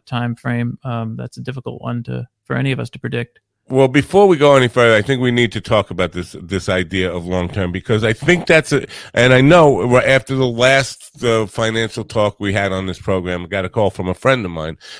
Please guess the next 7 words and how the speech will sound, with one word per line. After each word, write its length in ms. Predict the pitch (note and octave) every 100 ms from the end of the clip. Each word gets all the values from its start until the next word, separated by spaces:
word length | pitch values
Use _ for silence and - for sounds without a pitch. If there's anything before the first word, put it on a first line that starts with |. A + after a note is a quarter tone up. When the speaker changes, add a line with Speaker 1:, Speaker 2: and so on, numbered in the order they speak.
| _
Speaker 2:
who 220 | G#2 G2+
said, 420 | - G#2 F#2+ E2+ - - -
uh, 160 | F#2+
he 160 | F#2 G2+
invested, 800 | F#2+ F#2 G#2+ - G#2+ G2 E2+ - _ _
uh, 240 | F2 F#2 F2+
s-, 200 | F2 -